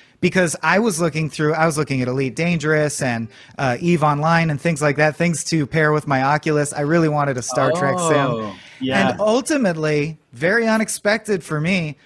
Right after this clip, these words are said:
Speaker 1: the one I arrived at being the most robustly satisfying is No Man's Sky. 'Cause
Speaker 2: Yeah.
Speaker 1: based on the cartoony aesthetic, I thought it would be a little simplified.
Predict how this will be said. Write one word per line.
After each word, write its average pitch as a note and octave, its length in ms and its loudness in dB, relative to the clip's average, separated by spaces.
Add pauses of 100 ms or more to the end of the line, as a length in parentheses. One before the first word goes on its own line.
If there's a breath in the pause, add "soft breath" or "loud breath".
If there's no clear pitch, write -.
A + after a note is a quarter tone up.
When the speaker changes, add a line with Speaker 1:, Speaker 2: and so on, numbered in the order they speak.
(240 soft breath)
Speaker 1:
the E3 120 0
one F3 220 2
I F#3 140 2
arrived F#3 420 2
at E3 160 0
being D#3+ 200 0
the D3+ 60 -2
most D3 340 -2
robustly D3+ 600 0
satisfying D3 760 0
is D#3 140 -4
No F#3+ 160 2
Man's D3+ 300 0
Sky. G#2+ 320 -4 (280 loud breath)
'Cause - 120 0
Speaker 2:
Yeah. F3 100 -2
Speaker 1:
based B3+ 240 0
on C#4 140 2
the C4 80 0
cartoony A#3 640 0
aesthetic, G3 480 -2
I E3 80 2
thought F#3+ 240 0
it G3 80 0
would E3+ 120 -2
be E3+ 100 0
a D3+ 80 4
little D3 180 0
simplified. G3 720 -2